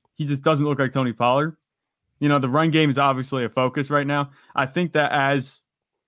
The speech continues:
you know, the time moves forward and Dak gets healthier, you know, obviously he's,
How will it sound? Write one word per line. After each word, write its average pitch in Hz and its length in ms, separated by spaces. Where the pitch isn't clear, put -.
you 117 80
know, 113 160
the 117 200
time 127 240
moves 123 180
forward 120 440
and 101 100
Dak 110 220
gets 120 140
healthier, 113 360
you 107 60
know, 107 100
obviously 113 400
he's, 117 240